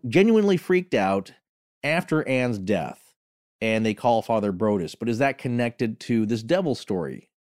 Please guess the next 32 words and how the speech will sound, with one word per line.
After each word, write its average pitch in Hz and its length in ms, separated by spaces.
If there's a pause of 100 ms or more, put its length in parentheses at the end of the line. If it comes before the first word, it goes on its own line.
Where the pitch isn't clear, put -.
Literally, 131 520
I - 20
mean, 85 260 (320)
is 120 140
it 127 100
a, 117 160
is 117 140
it 113 80
a 120 40
result 120 360
of 127 80
that? 90 220
Or 143 420
are 135 140
these 131 220
just - 280
two 151 180
stories? 143 540
Or, 113 420
you 147 100
know, 95 220 (120)
is 117 160
there 131 140
a 113 80
devil 147 260
story 127 400 (400)
that 139 260
ends 135 240
when 117 200
Anne's 117 480
dead, 104 640 (600)
and 120 580